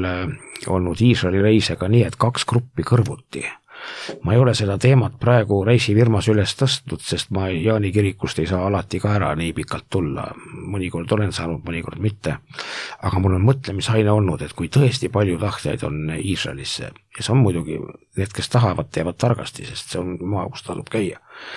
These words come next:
siis, eh, hea meelega kombineeriks teise grupi sinna kõrvale. Et kusagil siis, eh, kas siis enne või pärast, võib-olla pärast, eh, võib-olla siis, eh, oktoobri lõpus, novembri algusesse, see ei ole külm aeg veel seal üldiselt.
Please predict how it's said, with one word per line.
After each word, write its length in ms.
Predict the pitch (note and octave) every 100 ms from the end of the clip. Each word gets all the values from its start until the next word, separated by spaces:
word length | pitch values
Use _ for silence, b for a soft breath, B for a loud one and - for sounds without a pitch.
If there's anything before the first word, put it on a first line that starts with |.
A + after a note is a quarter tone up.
| B B -
siis, 480 | - G#2+ G#2 - G#2
eh, 320 | G#2 G#2 G2+ F#2
hea 220 | B2 A#2
meelega 360 | A#2+ A2 G2+ F#2+
kombineeriks 680 | G2+ G2 G2 G2+ F#2 -
teise 400 | A2 A2 G2+ F#2 F2+
grupi 300 | G2+ G2 E2
sinna 240 | F#2 F2 F2
kõrvale. 400 | F#2+ D2+ B1 - - B B B - -
Et 320 | - - F#2+ -
kusagil 460 | G2+ F2+ F2 E2+
siis, 300 | F2+ E2 - - B B B B B B -
eh, 260 | E2+ F2+ F2+
kas 260 | - F2 -
siis 140 | -
enne 340 | G#2+ A#2 G2 F2
või 140 | F2
pärast, 400 | G2 G#2 E2 -
võib-olla 280 | F2 E2+ F2
pärast, 440 | G#2 G2 D#2 - E2
eh, 480 | E2 D#2 D2+ D2+ D2+
võib-olla 340 | F2+ - E2+ D#2+
siis, 320 | - - -
eh, 140 | E2+ - - - - -
oktoobri 420 | - - F#2+ E2+
lõpus, 340 | F2+ - - F2+
novembri 340 | F2+ F2 D#2+
algusesse, 540 | D#2+ - C2 - -
see 120 | - G2
ei 80 |
ole 160 | F#2+ E2+
külm 260 | E2+ D#2 C#2
aeg 160 | C2+ -
veel 120 | -
seal 200 | - -
üldiselt. 500 | - - - -